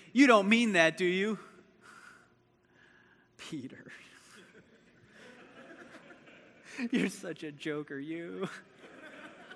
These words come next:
Not the removal of dirt from the flesh.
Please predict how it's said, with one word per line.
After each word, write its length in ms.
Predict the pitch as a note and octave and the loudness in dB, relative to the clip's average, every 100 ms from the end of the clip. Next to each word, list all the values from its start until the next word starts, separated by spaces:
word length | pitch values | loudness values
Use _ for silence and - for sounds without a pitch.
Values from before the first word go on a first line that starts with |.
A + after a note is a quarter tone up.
| - - - - - - _ _ _ _ _ _ _ _ _ _ _ _ _ _ _ _ _ _ _ _ _ _ - - _ _ _ _ _ _ _ _ - | -20 -20 -20 -20 -20 -20 _ _ _ _ _ _ _ _ _ _ _ _ _ _ _ _ _ _ _ _ _ _ -20 -20 _ _ _ _ _ _ _ _ -6
Not 360 | E3+ B3 D#4+ - | 6 6 6 2
the 80 | |
removal 680 | A3 G3+ G#3+ D4+ C#4+ A3 F#3+ | -2 0 4 4 4 2 0
of 220 | F3+ D#3+ | -2 0
dirt 340 | F3+ A3+ A#3 - | 6 8 6 2
from 220 | A3 F3+ | -6 -4
the 100 | D3 | -4
flesh. 720 | - C#4 D#4 A3 B3 - - | -2 2 4 6 4 0 -10